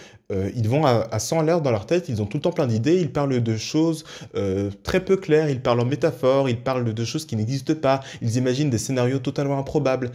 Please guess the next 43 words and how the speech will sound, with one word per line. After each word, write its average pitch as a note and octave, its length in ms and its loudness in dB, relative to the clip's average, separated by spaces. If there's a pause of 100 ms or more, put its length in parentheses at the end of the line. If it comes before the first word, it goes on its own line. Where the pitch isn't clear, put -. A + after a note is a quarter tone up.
(200)
Et A#2+ 60 -2
ça A#2+ 140 4
a C#3+ 40 6
même F3 160 2
tendance D3 300 0
parfois E3 320 0
à - 120 -2
les A2 120 0
perdre B2+ 500 2
eux-mêmes, C3+ 300 0
à B2 60 2
les G#2 100 -2
fatiguer C#3 600 -2
eux-mêmes C3+ 480 0
et A2+ 80 0
à G#2+ 60 2
les G#2+ 220 2
empêcher D#3+ 480 0 (260)
de A2 80 2
réussir A2+ 480 2
à A#2+ 40 -2
se A#2 140 -4
concentrer C#3 480 -4
sur - 320 -8
un D3 80 0
projet B2+ 480 0 (220)
pour D3+ 160 0
le A#2+ 100 2
mener A2 460 2
à A2 100 0
bien B2+ 400 0
de G2+ 200 -2 (100)
A D3 260 -2 (240)
à A#2 120 0
Z. F#2 340 0 (200)
Parce A2+ 200 -4
qu'effectivement, B2 600 -2 (200)
ce - 120 -6
sont B2 140 -4
des A2+ 140 4
gens D#3+ 220 2
qui A#2+ 260 -6
vont D3+ 240 0